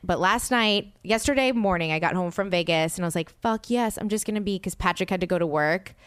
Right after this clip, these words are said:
So I'm like, "I'm just gonna be," and my mom, like, we were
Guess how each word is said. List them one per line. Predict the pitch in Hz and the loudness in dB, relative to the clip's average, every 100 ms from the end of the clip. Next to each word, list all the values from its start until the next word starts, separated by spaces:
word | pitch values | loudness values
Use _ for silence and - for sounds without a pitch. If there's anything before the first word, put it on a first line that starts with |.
| - - | -20 -10
So | - 208 | -2 0
I'm | |
like, | 196 185 - | 2 -2 -2
"I'm | 226 | -2
just | 233 | 0
gonna | 254 240 | -2 0
be," | 214 196 | 0 -2
and | 202 202 | 0 2
my | 190 | 2
mom, | 190 175 180 180 202 - - | 2 2 2 0 -4 -4 -2
like, | 190 - | -2 -2
we | 196 | 0
were | 185 | 2